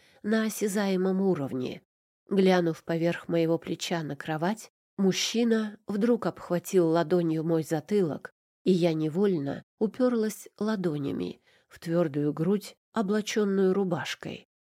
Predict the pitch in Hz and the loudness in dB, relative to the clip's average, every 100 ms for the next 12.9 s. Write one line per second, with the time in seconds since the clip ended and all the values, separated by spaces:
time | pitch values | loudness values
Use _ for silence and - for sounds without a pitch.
0 | - 175 170 160 170 - 165 - - - | -10 -2 0 2 0 0 -6 -6 -10 -4
1 | 170 - 180 202 147 - - _ _ _ | -4 0 0 2 2 -2 -10 _ _ _
2 | _ _ - 202 208 233 214 185 - 175 | _ _ 2 2 4 2 0 -4 -10 -8
3 | 165 196 175 160 143 - 175 143 143 131 | 0 2 2 0 -4 0 0 0 -2 0
4 | 196 202 - _ _ _ - - - 185 | 0 0 -8 _ _ _ -20 -8 0 2
5 | 185 202 190 185 185 180 185 180 - 180 | 2 0 0 0 0 0 2 2 2 -2
6 | 175 180 175 170 175 165 165 - 160 - | 2 2 2 4 4 2 -2 -8 -8 -8
7 | _ _ - 165 170 - 220 220 202 _ | _ _ -6 -2 -2 0 0 0 -6 _
8 | - 165 160 214 - 190 190 190 170 185 | -4 -2 0 -2 0 -2 0 -2 -2 -2
9 | 185 - 175 - _ _ _ - 165 160 | -2 -4 -6 -8 _ _ _ -2 2 4
10 | 196 214 208 202 185 208 202 214 185 170 | 4 2 0 0 0 0 0 -2 0 -2
11 | 131 - - - _ _ _ _ - 175 | -2 -6 -10 -18 _ _ _ _ 0 2
12 | 165 160 165 - - 165 139 - - | 2 0 -6 -8 -10 -8 -8 -10 -20